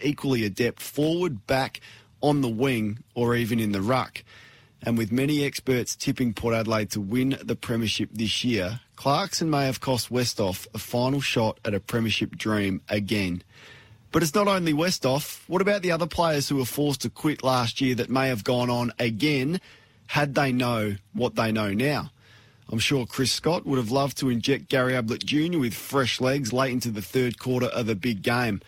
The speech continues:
What about Carlton's Cade Simpson? Would he have gone around again? Surely he had plenty left in the tank and may have gone again. He sure's made no secret of his desire to continue at the Giants.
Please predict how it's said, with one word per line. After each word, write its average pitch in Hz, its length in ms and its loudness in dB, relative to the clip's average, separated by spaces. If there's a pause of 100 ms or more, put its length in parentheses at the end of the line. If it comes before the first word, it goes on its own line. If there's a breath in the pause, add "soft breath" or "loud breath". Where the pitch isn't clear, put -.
(460 loud breath)
What 151 180 2
about 135 320 0
Carlton's 127 420 0
Cade 123 320 0
Simpson? 135 500 -4 (280)
Would 117 140 0
he 139 140 2
have 127 120 -2
gone 120 240 0
around 117 300 0
again? 107 440 0 (400 soft breath)
Surely 170 600 0
he 135 180 2
had 123 240 0
plenty 123 240 0
left 117 260 0
in 113 60 -2
the 107 100 0
tank 104 420 -4 (640 soft breath)
and 123 140 2
may 120 160 0
have 107 140 -2
gone 107 340 0 (300)
again. 107 520 0
He 147 140 2
sure's 151 460 0
made 120 260 0
no 135 200 2
secret 143 460 0
of 101 120 -2
his 135 200 2
desire 139 460 0
to 110 220 -4
continue 123 480 -2
at 101 80 -6
the 107 80 -4
Giants. 127 580 -2